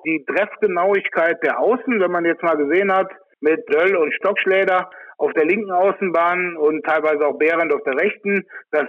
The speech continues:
war schon ganz gut. Aber man muss eben sehen, wenn es hart auf hart kommt, sprich der Positionsangriff, wenn wir in den langen Positionsangriff gezwungen werden von der gegnerischen Abwehr, da muss man eben sich noch ein paar Ideen einfallen lassen und ein bisschen kreativer werden.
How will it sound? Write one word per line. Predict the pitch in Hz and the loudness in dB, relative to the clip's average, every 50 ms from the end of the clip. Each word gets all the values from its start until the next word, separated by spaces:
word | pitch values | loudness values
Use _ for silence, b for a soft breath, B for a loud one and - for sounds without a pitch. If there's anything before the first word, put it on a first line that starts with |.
| 143 143 | -4 -4
war | 147 151 156 160 156 - - | -2 0 0 0 0 -2 -2
schon | 160 151 139 | -2 -2 0
ganz | 131 127 120 110 - | -2 -2 -4 -4 -4
gut. | - 185 226 285 311 - - - B B B B B B B B | 0 2 2 2 2 0 -4 -14 B B B B B B B B
Aber | - - - 175 180 190 185 | -6 -4 -2 0 0 0 0
man | 185 175 175 | 0 -2 -2
muss | 185 185 180 | -2 0 0
eben | 190 185 175 165 156 | 0 0 0 0 0
sehen, | 170 175 185 185 185 175 156 | 2 2 2 2 0 -2 -2
wenn | 180 175 180 | -2 0 -2
es | 165 - | -2 -2
hart | 170 170 180 175 170 | 0 -2 0 0 0
auf | 165 131 | -2 0
hart | 139 156 175 196 190 - | 0 0 0 0 0 0
kommt, | - 185 190 185 - | 0 0 0 -2 -4
sprich | - - 160 175 170 - - | -6 -2 -2 -2 -2 0 -2
der | 160 - | -2 0
Positionsangriff, | 143 156 147 151 147 139 165 180 202 196 190 185 170 143 160 180 165 | 0 0 -2 -2 -2 -2 0 0 0 0 0 -2 -2 0 -2 -2 0
wenn | 156 165 165 | 0 0 0
wir | 165 160 160 | 0 0 0
in | 160 | 0
den | 156 156 151 151 | 0 0 0 0
langen | 156 160 180 190 190 185 170 _ b b b b b | 0 0 0 0 -2 -4 -6 _ b b b b b
Positionsangriff | 160 151 151 160 139 - 165 175 170 151 170 165 147 147 165 151 - | -4 -4 -4 -4 -4 -2 -2 -2 -2 -2 -4 -4 -2 -2 -2 -2 -2
gezwungen | - 147 - - 165 202 226 208 165 | -4 -6 -4 -2 -2 0 0 2 0
werden | 165 165 160 160 | 0 0 -2 -2
von | - 160 | -4 -2
der | 156 151 | -2 -2
gegnerischen | 147 165 165 - 170 151 147 139 - 156 | -2 -2 -2 -2 -2 -2 -2 -2 -4 -4
Abwehr, | 156 160 156 165 160 151 | -4 -4 -2 0 0 0
da | 147 | 0
muss | 147 156 143 - | 0 -2 -2 -2
man | 160 143 | 0 0
eben | 139 143 147 147 147 135 - b b b b b - | 2 2 2 0 -2 -6 -6 b b b b b -8
sich | 160 151 139 | -6 -4 -2
noch | 170 147 | -2 -4
ein | 131 | -2
paar | 151 147 147 147 143 131 123 | 0 0 0 0 -2 -2 -4
Ideen | - 156 139 139 147 156 160 156 | -4 -2 0 0 2 2 0 0
einfallen | 147 139 151 160 147 - 165 151 147 143 | -2 -2 -2 -2 -2 -2 -2 0 2 2
lassen | 147 147 147 139 - 151 143 | 2 0 0 -2 -4 -8 -8
und | 139 143 147 143 | -8 -6 -6 -6
ein | 139 | -6
bisschen | 147 143 - - 135 | -6 -6 -6 -8 -8
kreativer | - - 135 127 117 - - 120 101 104 101 | -4 -2 -2 -2 -4 -4 -8 -10 -8 -8 -10
werden. | 95 - - - - _ | -10 -10 -12 -12 -16 _